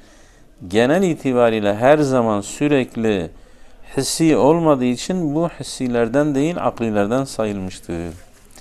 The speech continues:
Ve imma muhtelifun. Ve imma muhtelifun. Muhtelif ne demek arkadaşlar? Yani Diyelim ki müstearu minhu akli, müstearu lehu hissi. Ya da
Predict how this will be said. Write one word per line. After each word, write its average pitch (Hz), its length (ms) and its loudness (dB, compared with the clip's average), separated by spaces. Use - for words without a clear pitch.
Ve 226 80 -2
imma 233 260 4
muhtelifun. 139 720 -2
Ve 123 160 4
imma 170 680 2
muhtelifun. 127 760 -2
Muhtelif 180 520 0
ne 202 160 2
demek 160 260 2
arkadaşlar? 139 600 -2
Yani 143 540 4
Diyelim 180 420 2
ki 165 400 -2
müstearu 160 760 4
minhu 170 400 0
akli, 165 720 0
müstearu 147 600 2
lehu 143 340 2
hissi. 92 420 -8
Ya 160 320 6
da 165 300 6